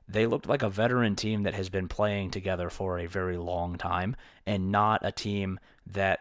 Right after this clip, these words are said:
is six games into its, its existence. These guys have not played before.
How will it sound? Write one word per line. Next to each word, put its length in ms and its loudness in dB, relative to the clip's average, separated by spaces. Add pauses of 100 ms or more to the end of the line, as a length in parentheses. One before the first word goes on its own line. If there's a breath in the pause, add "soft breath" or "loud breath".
is 580 -2 (240)
six 480 0
games 640 4 (100)
into 440 6
its, 400 4
its 320 4
existence. 800 2 (500 soft breath)
These 420 0
guys 360 6
have 160 4
not 320 4
played 380 4
before. 460 6